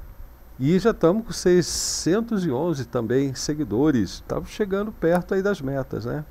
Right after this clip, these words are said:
Aliás, eu nem falei disso, depois eu falo. <laughs>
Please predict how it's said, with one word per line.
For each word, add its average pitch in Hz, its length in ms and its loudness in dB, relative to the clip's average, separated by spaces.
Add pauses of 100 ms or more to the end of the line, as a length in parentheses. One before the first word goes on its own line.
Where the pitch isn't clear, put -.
(200)
Aliás, 175 240 2
eu 180 80 0
nem 190 100 2
falei 156 320 0
disso, 117 380 -8 (640)
depois 151 240 -2
eu 147 80 4
falo. 101 360 0 (380)
<laughs> 131 240 -2